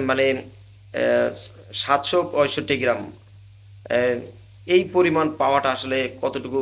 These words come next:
আহ, সুবিধা হবে কিংবা লাভবান হবেন, আমি আশা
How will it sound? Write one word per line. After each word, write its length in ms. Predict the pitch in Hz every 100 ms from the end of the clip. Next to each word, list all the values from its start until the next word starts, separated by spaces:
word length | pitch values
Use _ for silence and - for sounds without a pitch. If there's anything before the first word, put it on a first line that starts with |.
| 135
আহ, 500 | 104 113 117 117 104 - - - - - - - -
সুবিধা 360 | 143 143 131
হবে 260 | 120 120 123
কিংবা 360 | 127 123 117 104
লাভবান 380 | 120 123 123 117
হবেন, 220 | 110 117
আমি 160 | 117
আশা 420 | 113 113 120 -